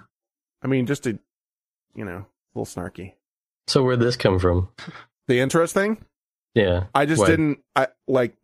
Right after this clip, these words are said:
Speaker 1: I was scrambling to even just try and get a show on the air tonight, so I didn't have anything written,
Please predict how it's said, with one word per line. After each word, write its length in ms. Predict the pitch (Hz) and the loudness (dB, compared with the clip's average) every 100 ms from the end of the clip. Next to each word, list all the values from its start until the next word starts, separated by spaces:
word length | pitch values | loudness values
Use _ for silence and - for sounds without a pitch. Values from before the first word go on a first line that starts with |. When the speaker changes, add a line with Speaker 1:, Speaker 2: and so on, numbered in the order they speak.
| - | -2
Speaker 1:
I 140 | 127 | 0
was 160 | 131 131 | 2 0
scrambling 540 | - 131 143 143 113 | 0 0 2 2 2
to 40 | 113 | 2
even 160 | 113 | 0
just 140 | 110 - | -2 -2
try 160 | 117 | 0
and 100 | 107 | 0
get 180 | 101 113 | 0 0
a 40 | 107 | 0
show 220 | - 110 | 0 0
on 100 | 101 | 0
the 120 | 98 | -2
air 100 | 113 | -2
tonight, 300 | 110 92 90 | -2 -4 -6
so 120 | - 95 | -4 -2
I 80 | |
didn't 160 | 98 101 | -2 -2
have 100 | 101 | -4
anything 200 | 98 92 | -6 -6
written, 460 | 92 107 95 92 | -6 -6 -8 -12